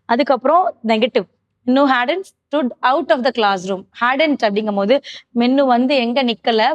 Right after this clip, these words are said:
வகுப்பறைக்கு வெளியிலே நிக்கவில்லை, வெளியே நிற்கவில்லை அப்படிங்கிற மாதிரி இங்க சொல்றது. அப்ப மூணுத்துக்குமே நான் என்ன பண்ணிருக்கேன்? நேமிங் பர்சன்ஸ் யூஸ் பண்ணிருக்கேன். அதாவது நேம்ஸுங்கிறத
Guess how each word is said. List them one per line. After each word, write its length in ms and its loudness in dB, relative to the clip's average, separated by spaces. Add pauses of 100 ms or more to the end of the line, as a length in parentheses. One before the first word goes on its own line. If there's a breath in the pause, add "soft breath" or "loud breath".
வகுப்பறைக்கு 640 -2 (100)
வெளியிலே 360 0 (140)
நிக்கவில்லை, 520 -4
வெளியே 300 -2
நிற்கவில்லை 580 -4 (480 loud breath)
அப்படிங்கிற 420 2
மாதிரி 180 0
இங்க 200 -2
சொல்றது. 300 -6 (380 loud breath)
அப்ப 160 -2 (100)
மூணுத்துக்குமே 500 0
நான் 120 0
என்ன 160 -4
பண்ணிருக்கேன்? 480 -2
நேமிங் 360 0
பர்சன்ஸ் 380 0
யூஸ் 180 -4
பண்ணிருக்கேன். 400 -4
அதாவது 260 0 (520)
நேம்ஸுங்கிறத 580 0